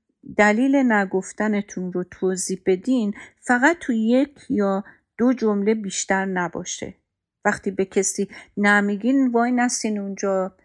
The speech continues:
همه داستان‌های قدیم رو بیارین بیرون و تکرار کنین که چرا الان من دارم به تو نمیگم. وقتی که یکی دو جمله ساده، سالم،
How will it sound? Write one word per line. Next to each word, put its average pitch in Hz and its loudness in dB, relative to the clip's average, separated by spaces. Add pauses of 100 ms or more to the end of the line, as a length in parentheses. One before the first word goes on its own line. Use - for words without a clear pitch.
(200)
همه 226 -2
داستان‌های 202 -4 (320)
قدیم 208 -2
رو 208 -2
بیارین 196 -2
بیرون 190 -8
و 190 -8
تکرار 202 -2
کنین 196 -8
که 190 -10
چرا 202 -4
الان 190 -6
من 185 -8
دارم 185 -4
به 175 -6
تو 170 -10
نمیگم. - -8 (1000)
وقتی 247 0
که 185 -4 (160)
یکی 240 0
دو 226 0
جمله 196 -2
ساده، 185 -4
سالم، 185 -4